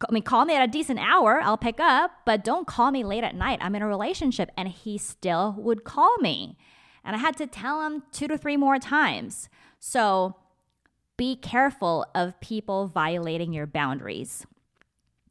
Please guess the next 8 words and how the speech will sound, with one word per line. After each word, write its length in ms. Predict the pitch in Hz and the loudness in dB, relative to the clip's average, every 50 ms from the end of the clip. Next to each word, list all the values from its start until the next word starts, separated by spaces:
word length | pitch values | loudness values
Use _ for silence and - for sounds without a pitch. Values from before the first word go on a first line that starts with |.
| _ _ | _ _
Crazy 380 | - - - 220 233 254 233 254 | -10 -4 -2 -2 -2 -2 -4 -4
makers 440 | 240 233 233 233 - 226 220 220 - _ | -6 -6 -6 -6 -8 -8 -8 -10 -4 _
also 400 | 170 185 208 233 - - 214 220 | 0 0 0 0 -2 -2 -2 -2
spend 360 | - - - - 196 202 214 | -4 -4 0 2 2 2 2
your 140 | 208 208 202 | 2 0 0
time 460 | - - - - 202 202 214 226 208 - | -2 -2 0 2 2 4 4 2 0 -2
and 280 | - 170 156 151 160 160 | -4 -6 -4 -4 -4 -6
money. 720 | 165 165 170 196 254 302 277 208 170 143 139 147 151 156 | -6 -2 2 2 2 2 2 0 0 -2 -4 -4 -6 -8